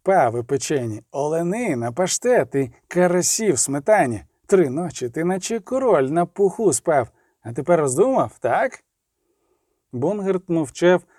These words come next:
зберігаючи байдужий і знудьгований вираз обличчя. Імбра стиснув зуби,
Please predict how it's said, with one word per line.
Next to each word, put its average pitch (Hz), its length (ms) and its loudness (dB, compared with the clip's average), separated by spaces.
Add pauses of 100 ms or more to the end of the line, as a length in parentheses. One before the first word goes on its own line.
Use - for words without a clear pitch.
(160)
зберігаючи 139 680 2
байдужий 131 680 0 (340)
і 226 100 -10
знудьгований 190 680 2
вираз 151 360 0
обличчя. 107 440 -8 (800)
Імбра 147 380 0
стиснув 135 520 -2
зуби, 190 380 0